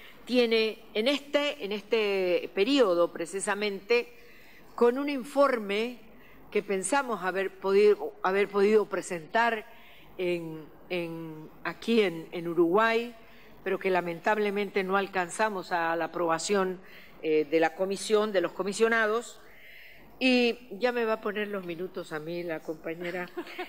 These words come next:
Eh, eh, no, no logramos aprobarlo, pero es, eh, el informe de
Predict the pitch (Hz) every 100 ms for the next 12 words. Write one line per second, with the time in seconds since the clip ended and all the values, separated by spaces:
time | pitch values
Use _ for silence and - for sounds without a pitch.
0 | - - - - - - - - - -
1 | - 196 - - - 196 - - - -
2 | - 220 220 214 202 190 - - - -
3 | - - - - - - - - - -
4 | - - 214 214 - 214 254 254 240 240
5 | 247 226 240 247 214 208 - 185 185 185
6 | 196 220 196 208 220 - - - - -
7 | - - - - 254 247 240 233 226 -
8 | - 262 285 - - - - - - 226
9 | 220 214 214 214 - 214 220 220 - 294
10 | 294 269 262 262 247 - - - - -
11 | 185 214 214 202